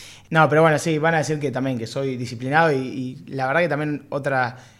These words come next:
condición del día a día es, es trabajo duro. Yo trato de predicar al equipo con el ejemplo.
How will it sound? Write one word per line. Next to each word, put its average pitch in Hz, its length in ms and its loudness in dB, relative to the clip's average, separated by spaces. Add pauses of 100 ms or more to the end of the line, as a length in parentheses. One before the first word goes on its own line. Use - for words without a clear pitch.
(280)
condición 139 540 -2
del 135 180 -4
día 139 140 -2
a - 20 0
día 151 200 2
es, 120 200 -8 (120)
es 117 160 -12 (400)
trabajo 135 440 2
duro. 131 300 0 (240)
Yo 151 160 0
trato 151 320 2
de 131 160 -4
predicar 135 480 2
al 139 120 2
equipo 147 400 -4
con 131 140 -4
el 127 80 -6
ejemplo. 123 400 -6